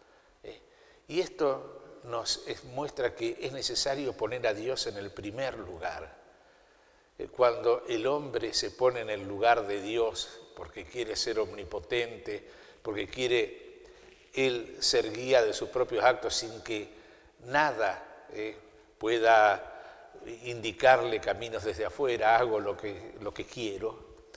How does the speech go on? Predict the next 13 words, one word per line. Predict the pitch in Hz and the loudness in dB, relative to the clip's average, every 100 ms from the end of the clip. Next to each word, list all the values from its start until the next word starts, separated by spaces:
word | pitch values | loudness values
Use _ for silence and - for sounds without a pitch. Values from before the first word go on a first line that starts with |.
| - - - - | -20 -20 -20 -16
¿eh? | 123 139 - - - | -16 -16 -20 -20 -4
Ahí | 113 120 135 139 - - | -2 -2 -4 -10 -16 -16
es | - | -8
donde | 110 107 | -4 0
volver | 101 104 101 120 113 127 - - - - - - _ _ _ | 2 2 4 4 4 0 -12 -18 -20 -20 -20 -20 _ _ _
a | 110 | -6
Dios, | 101 110 107 90 - - - - - | -4 -2 -2 -2 -2 -4 -6 -16 -10
a | 101 | -8
ponerlo | 104 104 110 107 | -4 -2 -2 0
en | 104 | -2
el | |
primer | - 101 107 101 | -4 -6 -4 -4
lugar. | 95 98 95 101 - | -2 0 0 -2 -10